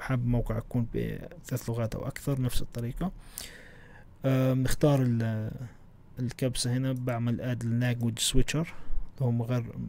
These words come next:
محرر اكواد، بختار القائمة الرئيسية اللي هي منيو. آه،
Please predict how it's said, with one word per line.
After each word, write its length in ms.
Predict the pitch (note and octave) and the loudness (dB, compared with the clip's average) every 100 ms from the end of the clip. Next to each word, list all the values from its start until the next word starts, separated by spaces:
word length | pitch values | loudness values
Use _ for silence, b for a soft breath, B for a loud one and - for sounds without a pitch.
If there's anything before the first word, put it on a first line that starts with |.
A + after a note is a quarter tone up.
| F#2+ F2+ | -8 -10
محرر 360 | - B2 A#2 | -6 -4 -4
اكواد، 360 | - - B2+ A#2+ | -6 -4 -2 0
بختار 260 | - C3 B2 | 0 0 -2
القائمة 460 | A2 - A2 G#2 | -2 -4 -4 -4
الرئيسية 440 | G#2+ - C3+ C3+ B2+ | -8 -6 0 2 2
اللي 260 | A#2 B2 | 2 0
هي 40 | A#2+ B B B B B B - | -2 B B B B B B -2
منيو. 340 | B2+ B2+ C#3+ A3 - - B B B B B B B B - - - | 2 4 4 0 -6 -20 B B B B B B B B -20 -10 0
آه، 340 | B2 A2+ A2 | 2 2 -2